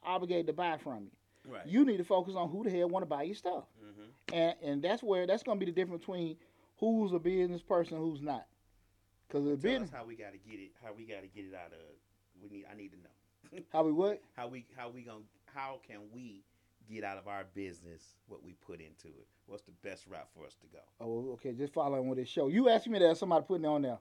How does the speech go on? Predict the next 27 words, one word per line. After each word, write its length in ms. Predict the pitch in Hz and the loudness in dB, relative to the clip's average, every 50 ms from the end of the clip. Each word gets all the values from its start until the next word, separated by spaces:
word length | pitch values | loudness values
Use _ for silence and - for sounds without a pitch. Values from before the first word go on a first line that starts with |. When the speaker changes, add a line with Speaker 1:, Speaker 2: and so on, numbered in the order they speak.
| _ _ - | _ _ -8
Speaker 2:
I'm 160 | 156 196 190 - 196 104 98 | -6 -6 -6 -8 -14 -14 -14
asking 200 | 95 - - 202 | -14 -8 -4 4
Speaker 1:
You 80 | 240 240 | 6 6
ask, 160 | 226 226 247 | 6 6 2
Speaker 2:
you. 40 | 262 | 0
Speaker 1:
what, 220 | 294 349 381 339 | -2 -2 -2 4
what, 140 | - 302 269 | 4 4 6
well, 260 | 226 247 240 226 214 180 185 | 6 6 6 4 4 0 -2
the, 100 | 180 190 185 | -6 -8 0
the 100 | 180 170 | 0 0
biggest 340 | 170 233 311 320 254 214 - | 2 2 0 0 -2 -4 -2
thing, 300 | 202 190 185 170 165 147 147 | -4 -2 -2 -4 -6 -8 -10
the, 100 | 156 - - 170 | -12 -12 -10 -12
the 40 | 147 | -6
biggest 300 | 139 165 170 165 139 - | -2 -2 -2 -2 -2 -4
thing, 180 | 135 131 127 123 | -4 -2 -2 -2
uh, 40 | |
uh, 240 | 123 131 135 127 131 143 143 131 143 151 | -4 -6 -6 -8 -8 -8 -8 -10 -8 -6
and 180 | 139 135 135 143 | -4 -4 0 0
that's 140 | 170 170 | 0 0
what 100 | 180 165 | 0 -2
we're 60 | 147 139 | -2 0
gonna 160 | 147 147 143 - | -4 -4 -2 -2
cover 220 | 156 147 131 135 | -2 -2 0 0
on 80 | 131 123 | -2 -4
the 80 | 120 | -4
show, 300 | - - 160 139 127 123 | -4 -2 -2 -2 -2 -4